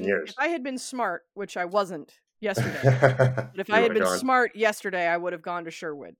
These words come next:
Speaker 2: I thought about it, but
Speaker 1: I
Speaker 2: we
Speaker 1: was
Speaker 2: did have
Speaker 1: too
Speaker 2: an,
Speaker 1: busy.
Speaker 2: we did have an overnight on, on Friday.
Speaker 1: Mm-hmm.
Speaker 2: Big party scene that I didn't get home till about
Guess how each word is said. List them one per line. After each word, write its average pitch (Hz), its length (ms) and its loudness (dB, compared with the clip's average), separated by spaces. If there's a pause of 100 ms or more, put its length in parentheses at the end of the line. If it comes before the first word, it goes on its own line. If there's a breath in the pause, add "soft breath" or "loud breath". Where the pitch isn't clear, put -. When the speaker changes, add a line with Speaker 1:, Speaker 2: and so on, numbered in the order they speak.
(720 soft breath)
Speaker 2:
I 143 140 10
thought 107 400 6
about 107 300 8
it, 107 200 4
but 95 200 4
Speaker 1:
I 90 60 0
Speaker 2:
we 90 40 0
Speaker 1:
was 110 80 2
Speaker 2:
did 104 160 6
have 104 140 6
Speaker 1:
too 101 80 4
Speaker 2:
an, 98 60 0
Speaker 1:
busy. 98 100 -8 (400)
Speaker 2:
we 120 80 4
did 123 160 6
have 113 160 10
an 95 160 -2
overnight 98 560 2 (160)
on, 87 340 -8 (140)
on 90 160 -4
Friday. 90 540 2 (220)
Speaker 1:
Mm-hmm. 202 260 -20
Speaker 2:
Big 101 220 -4
party 87 360 -8
scene 87 460 -10
that 85 160 -6 (120)
I 87 160 0
didn't 90 140 -2
get 85 100 -4
home 85 180 -6
till 82 140 -6
about 82 200 -4